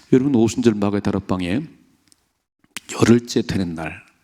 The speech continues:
열흘째 되는 날 바람 같은, 불 같은 성령이 맺거든요.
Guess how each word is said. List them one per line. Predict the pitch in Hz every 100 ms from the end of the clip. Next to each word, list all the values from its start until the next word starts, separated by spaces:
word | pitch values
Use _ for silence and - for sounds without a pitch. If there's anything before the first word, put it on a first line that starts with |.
| _ _
열흘째 | 95 - 165 - 156
되는 | - 107 101
날 | 90 117 175 - _
바람 | - - 127 160
같은, | 156 - 127
불 | 110 113
같은 | 110 104
성령이 | - 151 139
맺거든요. | 101 - - - 101 135